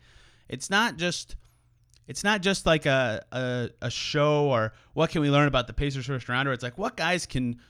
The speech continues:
show an established skill or, or pop in a moment or anything like that. 'Cause, you know, O'Shea didn't do that much, but he had nice flashes. And I think those flashes are what you need to watch more of in Summer League, 'cause then you can find your guys like O'Shea Brissett down the line. If you remember Dev-,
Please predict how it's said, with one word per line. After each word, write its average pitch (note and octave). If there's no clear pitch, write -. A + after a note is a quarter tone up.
show D#3
an D3
established B2+
skill A#2+
or, G#2
or A2+
pop C3
in A#2
a A2
moment A2+
or G#2+
anything B2
like A2
that. C#3+
'Cause, B2
you D#3
know, D#3+
O'Shea G#3+
didn't F3+
do G#3
that E3+
much, B2
but B2+
he D3+
had E3
nice D3+
flashes. C3+
And A#2
I A#2+
think F3+
those D#3+
flashes C#3
are B2+
what A#2
you A2+
need A2
to A2+
watch G#2
more G2
of C3
in A#2
Summer F#3
League, C3
'cause B2+
then D#3
you D3
can C3
find C3+
your A#2+
guys A#2
like A2+
O'Shea A2+
Brissett G#2+
down C3+
the B2+
line. B2+
If -
you F#3+
remember A3
Dev-, D3